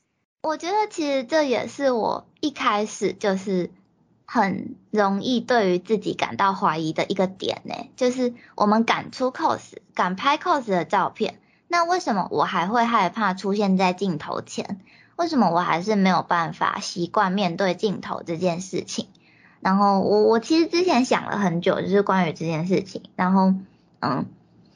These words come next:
至少我自己啦，就是就算是身为 coser，在发照片的时候也是，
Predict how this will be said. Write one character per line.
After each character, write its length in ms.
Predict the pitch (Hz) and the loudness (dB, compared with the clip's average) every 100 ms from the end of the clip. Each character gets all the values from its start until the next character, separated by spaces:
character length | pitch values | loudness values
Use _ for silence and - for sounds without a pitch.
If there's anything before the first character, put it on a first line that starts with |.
| _ _ _ | _ _ _
至 160 | 349 | 4
少 200 | 320 196 | 4 4
我 200 | 185 180 | 4 4
自 160 | - 302 | 2 -4
己 180 | - - | -4 -4
啦， 240 | - - - _ _ | -4 -6 -18 _ _
就 140 | 254 247 | -2 0
是 220 | 240 214 | 0 0
就 180 | 285 320 | 0 2
算 220 | 339 311 | 2 0
是 120 | 285 | -2
身 320 | 294 233 226 | 0 0 2
为 180 | 208 170 | 2 0
coser， 580 | - 220 185 202 - - | 0 0 0 0 -4 -2
在 180 | 220 208 | 0 2
发 260 | 208 190 | 2 0
照 220 | 190 185 170 | 2 0 0
片 260 | - 208 | 0 0
的 140 | 165 170 | -2 -4
时 100 | 160 | -2
候 160 | 160 | 0
也 260 | 170 - - | 0 0 -4
是， 280 | - 180 | -8 -6